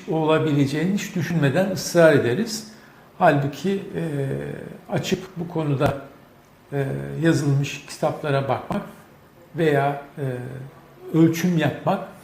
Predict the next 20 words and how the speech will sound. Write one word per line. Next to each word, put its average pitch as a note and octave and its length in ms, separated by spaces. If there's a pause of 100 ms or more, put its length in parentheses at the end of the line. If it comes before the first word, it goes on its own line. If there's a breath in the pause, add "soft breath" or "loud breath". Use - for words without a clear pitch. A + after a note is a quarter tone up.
işte D3 320
bu D#3+ 80
masa D#3 440 (400)
çok F#3 280
ağırdır, C3+ 480 (500 loud breath)
ölçersiniz E3+ 960 (220)
üç - 220
kilo C3+ 260
gelir, C#3+ 300 (120)
çok - 240
ağır E3 300
değildir F3+ 560 (220)
ama D#3+ 180 (500)
on F#3 240
beş C#3+ 240
kiloysa, B2+ 300 (140)
otuz - 240
kiloysa C#3 340
ağır E3 280
denilebilir. A#2+ 460